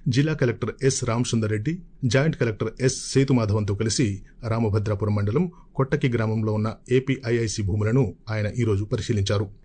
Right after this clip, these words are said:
ఈ సందర్భంగా యువరాజ్ మాట్లాడుతూ, ప్రధాన రహదారి నుండి ఏపీఐఐసి భూములకు అప్రోచ్ రోడ్ల నిర్మాణానికి ఉన్న అవకాశాలను పరిశీలించాలని సూచించారు. గుర్ల మండలంలో ప్రతిపాదిత సూపర్ స్మెల్టర్, డెంకాడ, భోగాపురం మండలంలో ఐటీ హబ్కు సంబంధించిన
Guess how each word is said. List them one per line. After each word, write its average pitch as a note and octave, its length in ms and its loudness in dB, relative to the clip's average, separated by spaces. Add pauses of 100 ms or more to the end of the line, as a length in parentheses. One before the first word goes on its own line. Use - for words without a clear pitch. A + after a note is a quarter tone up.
(120)
ఈ F3+ 100 6
సందర్భంగా C3 460 6
యువరాజ్ A2+ 320 2
మాట్లాడుతూ, G2+ 440 2 (440)
ప్రధాన C3+ 340 4
రహదారి A2 380 2
నుండి A2+ 440 0
ఏపీఐఐసి C3 680 4
భూములకు G#2 560 0 (140)
అప్రోచ్ C#3 360 4
రోడ్ల A2 240 2
నిర్మాణానికి G#2 540 2
ఉన్న G2 180 2 (160)
అవకాశాలను G#2 540 0 (380)
పరిశీలించాలని A#2+ 540 2
సూచించారు. G2+ 500 0 (340)
గుర్ల C#3 240 4
మండలంలో B2 480 2
ప్రతిపాదిత A#2 640 0 (200)
సూపర్ C#3 360 -2
స్మెల్టర్, B2 420 0 (340)
డెంకాడ, B2+ 520 2
భోగాపురం A#2 520 0
మండలంలో G#2+ 400 2 (240)
ఐటీ C3+ 220 4
హబ్కు G#2+ 280 0
సంబంధించిన G2+ 440 2